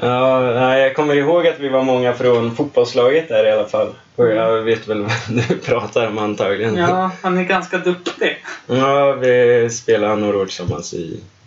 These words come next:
Speaker 1: moderklubben I K Östria.
Speaker 2: Ja.
Speaker 1: Eh.
Speaker 2: Ni var för dåliga för att åka iväg på Gothia Cup, har
Speaker 1: Nej,
Speaker 2: du
Speaker 1: vi,
Speaker 2: berättat
Speaker 1: ja,
Speaker 2: också.
Speaker 1: vi, vi var båda två med i det an-, andra laget.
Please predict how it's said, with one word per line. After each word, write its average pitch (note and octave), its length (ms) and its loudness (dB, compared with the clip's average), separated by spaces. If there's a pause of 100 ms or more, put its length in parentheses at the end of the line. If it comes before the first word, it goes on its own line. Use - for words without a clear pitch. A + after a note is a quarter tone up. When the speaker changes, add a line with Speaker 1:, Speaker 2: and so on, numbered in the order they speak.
(160)
Speaker 1:
moderklubben G#2+ 720 -2
I G2 140 -4
K - 100 -2
Östria. G2 440 -2 (320)
Speaker 2:
Ja. F#3 80 -6
Speaker 1:
Eh. E3 180 -4 (1200)
Speaker 2:
Ni F3 100 0
var F#3+ 140 2
för F#3+ 120 -2
dåliga E3+ 600 0
för E3 100 -6
att D#3+ 60 2
åka D#3 240 -2
iväg D3+ 220 0 (120)
på D#3 100 -4
Gothia D3 520 -4
Cup, - 400 -4
har E3 100 0
Speaker 1:
Nej, E3 180 2
Speaker 2:
du D#3 60 -2
Speaker 1:
vi, D#3 80 2 (140)
Speaker 2:
berättat A2+ 160 -4
Speaker 1:
ja, D#3+ 280 4
Speaker 2:
också. D#3 100 -4
Speaker 1:
vi, D#3+ 180 4
vi D3+ 200 -2
var D3+ 300 0
båda C#3 380 2
två D#3 440 2
med A#2+ 320 -2
i A2 280 -2
det G#2+ 300 0
an-, A2+ 480 -4
andra A2+ 500 -2
laget. G#2+ 520 -2